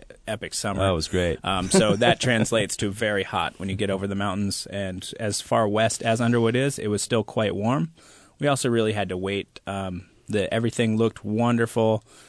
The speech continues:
Speaker 1: and then we got a, uh, giant rainstorm, several inches in one night, and that pushed harvest back a couple weeks.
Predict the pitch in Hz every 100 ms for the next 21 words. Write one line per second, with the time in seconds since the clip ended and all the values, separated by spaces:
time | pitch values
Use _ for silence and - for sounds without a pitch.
0 | - _ - 104 101 98 98 95 - 95
1 | 92 90 87 87 - - _ - - -
2 | _ _ _ _ - - - 147 143 127
3 | 117 98 104 101 95 101 95 95 127 113
4 | 104 101 104 101 104 104 101 98 95 95
5 | 101 107 104 - 113 101 - 110 101 -
6 | 95 - - 110 104 101 127 - -